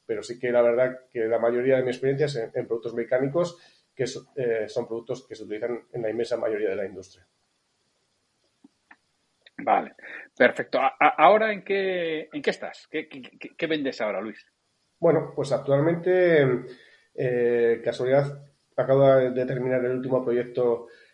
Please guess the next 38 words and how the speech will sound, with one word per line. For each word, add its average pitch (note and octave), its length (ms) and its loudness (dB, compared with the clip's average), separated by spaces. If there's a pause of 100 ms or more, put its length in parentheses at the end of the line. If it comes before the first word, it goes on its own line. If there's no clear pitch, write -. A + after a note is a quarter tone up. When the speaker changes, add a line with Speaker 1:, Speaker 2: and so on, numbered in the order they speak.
(120)
Speaker 1:
eh, A#2+ 320 -2
en B2 140 0
el A#2+ 100 -2
que - 80 -4
he - 20 -2
estado, F3+ 520 4
que A#2+ 80 -10
he - 20 -10
estado A#2 560 0 (220)
como A#2+ 240 -4
jefe C3+ 240 -2
de B2 60 4
ventas A#2+ 340 0
de, A2+ 540 0
de, - 280 -14
de B2+ 120 -4
una B2 120 -2
empresa A#2 600 -2 (280)
de B2+ 120 -4
elementos A#2+ 420 -2
mecánicos, A#2+ 640 0
de, A2+ 340 -2 (120)
de A2 320 0
elementos A2+ 360 -2
de A#2+ 60 -8
fijación, D#3+ 580 0 (440)
de A#2+ 160 -2
elemento A#2 320 0
normalizado A#2 580 2
que C#3 80 -8
se C3+ 120 -4
llama, E3 380 4
y C3+ 80 -2
bueno, C3+ 260 0
pues, - 320 -8
eh, A#2 240 0
actualmente C3+ 720 2
estoy B2+ 760 -2